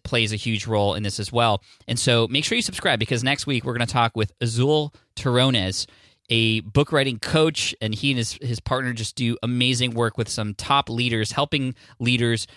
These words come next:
write books to help support their leadership and,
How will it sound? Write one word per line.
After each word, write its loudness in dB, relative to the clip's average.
write 0
books 0
to -2
help 0
support -4
their -2
leadership -6
and, -10